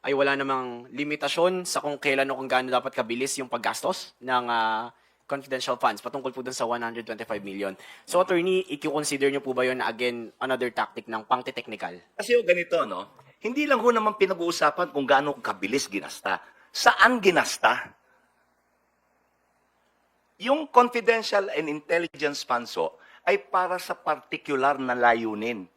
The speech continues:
Speaker 2: It is for a specific purpose. Yung lumabas ho dun sa mga hearing nung, ah, Committee on Good Government, yung Blue Ribbon Committee, lumalabas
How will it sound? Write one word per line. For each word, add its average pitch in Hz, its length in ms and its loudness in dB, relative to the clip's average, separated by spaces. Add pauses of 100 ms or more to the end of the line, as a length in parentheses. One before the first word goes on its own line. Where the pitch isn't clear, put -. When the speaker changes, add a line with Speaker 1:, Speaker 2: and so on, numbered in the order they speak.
(580)
Speaker 2:
It 196 240 -2
is 185 160 -2
for 165 240 2
a 165 80 0
specific - 800 -2 (160)
purpose. - 640 -4 (1120)
Yung 220 240 2
lumabas 233 560 2
ho - 240 2
dun 208 240 2
sa 165 560 4
mga 151 240 4
hearing 139 560 -2 (580)
nung, 151 320 2
ah, 135 240 8
Committee 160 480 2
on 117 400 4
Good 135 240 0
Government, 107 640 4
yung 156 160 -12
Blue 170 160 -4
Ribbon 139 320 -4
Committee, 110 480 -12 (560)
lumalabas 233 960 0